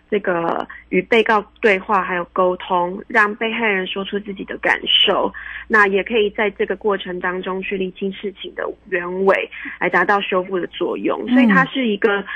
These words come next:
Speaker 1: 跟，呃，刑事诉讼程序一，平，平行的一个程序。那通常我们在刑事诉讼程序当中，如果说被害人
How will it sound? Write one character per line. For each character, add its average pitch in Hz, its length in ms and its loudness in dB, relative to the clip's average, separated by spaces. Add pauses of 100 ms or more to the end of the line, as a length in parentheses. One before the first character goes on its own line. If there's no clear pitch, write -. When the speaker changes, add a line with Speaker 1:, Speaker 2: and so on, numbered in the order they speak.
(280)
Speaker 1:
跟， 247 360 4 (300)
呃， 180 300 0
刑 208 120 -2
事 254 120 -4
诉 254 60 -8
讼 233 200 2
程 180 240 -6
序 196 300 -2
一， - 140 -10 (200)
平， 214 380 -4
平 214 260 -2 (100)
行 190 180 0
的 185 140 4
一 180 40 2
个 180 160 0
程 175 320 -6
序。 190 200 2
那 214 140 4
通 226 140 0
常 208 140 2
我 180 60 0
们 180 120 0
在 202 120 2
刑 190 160 0
事 190 60 2
诉 190 100 -4
讼 190 160 2
程 175 200 -6
序 190 260 0 (500)
当 196 240 2
中， 196 200 2
如 208 200 4
果 214 260 4
说 196 240 -2
被 202 180 -2
害 202 180 0
人 180 340 -4